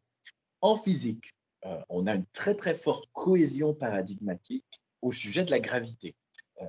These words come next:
les physiciens, les physiciennes entre eux, entre elles, s'entendent sur le fait que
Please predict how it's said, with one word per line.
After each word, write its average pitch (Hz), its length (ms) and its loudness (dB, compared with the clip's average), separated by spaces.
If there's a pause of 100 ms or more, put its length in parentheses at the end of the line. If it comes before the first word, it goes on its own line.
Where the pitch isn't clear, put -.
(260)
les 92 80 -6
physiciens, - 520 2
les 160 120 0
physiciennes - 480 -2
entre 95 300 -4
eux, 175 60 0
entre 95 280 -2
elles, 180 180 0
s'entendent 165 540 -2
sur 98 180 -6
le 95 180 -6
fait 170 140 -6 (140)
que 110 160 -4